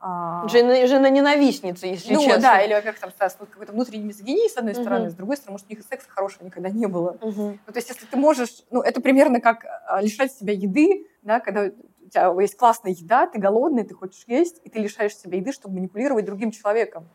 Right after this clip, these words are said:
Speaker 2: Ну,
Speaker 1: Ну, это
Speaker 2: вот,
Speaker 1: бред.
Speaker 2: получается,
Speaker 1: Да.
Speaker 2: секс в этом, в, в таких, э, отношениях, он как манипуляция.
Speaker 1: Да,
Speaker 2: Из разряда,
Speaker 1: конечно.
Speaker 2: если ты мне что-то сделаешь, я с тобой сексом займусь. А если ты накосячил,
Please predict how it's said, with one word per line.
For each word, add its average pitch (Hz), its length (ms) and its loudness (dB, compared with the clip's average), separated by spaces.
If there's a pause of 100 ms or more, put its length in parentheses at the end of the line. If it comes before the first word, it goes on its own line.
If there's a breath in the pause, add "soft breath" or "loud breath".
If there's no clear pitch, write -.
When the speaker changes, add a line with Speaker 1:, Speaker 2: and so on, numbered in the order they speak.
Speaker 2:
Ну, 285 180 4
Speaker 1:
Ну, - 80 -8
это 254 80 2
Speaker 2:
вот, 349 320 8
Speaker 1:
бред. 226 140 4
Speaker 2:
получается, 285 420 4 (100)
Speaker 1:
Да. 349 80 4
Speaker 2:
секс 480 260 2
в 262 60 0
этом, 277 360 6
в, 226 240 4
в 262 400 10
таких, 285 400 0
э, 262 60 6
отношениях, 226 1000 2
он 349 240 2
как 320 180 4
манипуляция. 262 920 4
Speaker 1:
Да, 175 180 -6
Speaker 2:
Из 247 100 0
разряда, 285 440 6
Speaker 1:
конечно. 269 100 2
Speaker 2:
если 302 220 0
ты 311 140 0
мне 294 180 2
что-то 302 300 -8
сделаешь, 294 640 2 (220 soft breath)
я 320 140 6
с 359 60 -2
тобой 311 260 2
сексом 320 420 -2
займусь. 247 520 0 (200 loud breath)
А - 80 4
если 294 320 2
ты 285 160 -2
накосячил, 294 800 0